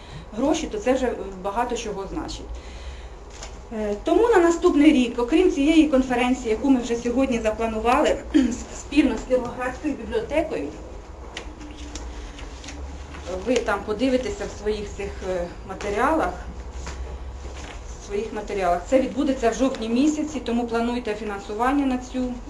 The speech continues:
поважну, е, на цей поважний форум, чи зібрання, чи з'їзд, як хочете його назвіть, тому що це буде три дні,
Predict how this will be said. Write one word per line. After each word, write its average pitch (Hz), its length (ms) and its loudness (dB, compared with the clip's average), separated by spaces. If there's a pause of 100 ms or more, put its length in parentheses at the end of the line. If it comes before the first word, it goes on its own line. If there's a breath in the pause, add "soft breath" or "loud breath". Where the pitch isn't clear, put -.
(560)
поважну, 208 480 0 (760 loud breath)
е, 180 40 -6 (320)
на 208 80 -6
цей 208 180 -4
поважний 202 480 -4 (100)
форум, 302 360 2 (100)
чи 214 140 -4
зібрання, 208 600 -2
чи 220 60 -4 (100)
з'їзд, 254 260 -4
як 214 140 -6
хочете 226 320 -2
його 190 160 -4
назвіть, 233 440 0 (440 loud breath)
тому 247 160 4
що 254 120 0
це 233 140 0
буде 240 260 2
три 214 200 0
дні, 220 380 0